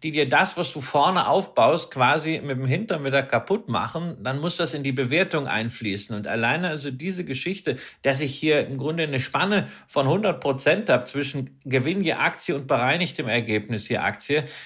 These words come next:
äh, zeigt, wie schwierig es ist, die Bayer-Aktie überhaupt, äh, zu bewerten. Ja, dann hast du erwähnt,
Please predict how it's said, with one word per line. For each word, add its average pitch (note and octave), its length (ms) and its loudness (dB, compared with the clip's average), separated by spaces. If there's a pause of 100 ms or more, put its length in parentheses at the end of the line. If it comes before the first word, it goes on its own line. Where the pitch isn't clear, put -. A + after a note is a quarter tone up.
(100)
äh, B2 300 0 (140)
zeigt, C3+ 440 0
wie C#3 140 0
schwierig F#3+ 640 2
es D#3 160 -2
ist, D#3 340 -2
die C3 80 -2
Bayer-Aktie B2 720 2
überhaupt, A#2+ 640 2
äh, A2+ 260 -2
zu - 180 -6
bewerten. B2+ 640 4 (140)
Ja, A#2 320 0
dann C#3 180 4
hast E3+ 160 0
du D#3+ 60 4
erwähnt, D3+ 420 2